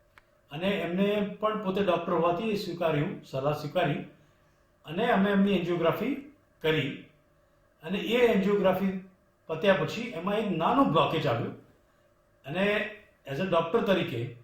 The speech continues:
અમે એમને સલાહ આપી કે જો આપણે આવા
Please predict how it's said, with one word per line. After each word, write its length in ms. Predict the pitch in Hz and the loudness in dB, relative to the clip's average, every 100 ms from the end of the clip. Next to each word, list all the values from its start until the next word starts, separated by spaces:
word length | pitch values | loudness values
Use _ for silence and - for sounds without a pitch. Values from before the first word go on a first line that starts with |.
| _ _ _ - | _ _ _ -10
અમે 160 | 160 190 | -2 2
એમને 180 | 185 214 208 | 2 2 2
સલાહ 240 | 214 190 | 4 4
આપી 240 | - 147 | 4 -2
કે 120 | 170 170 170 | -4 -6 -4
જો 80 | 180 | -6
આપણે 340 | 175 151 160 160 | -6 -10 -6 -4
આવા 160 | 151 156 | -2 -2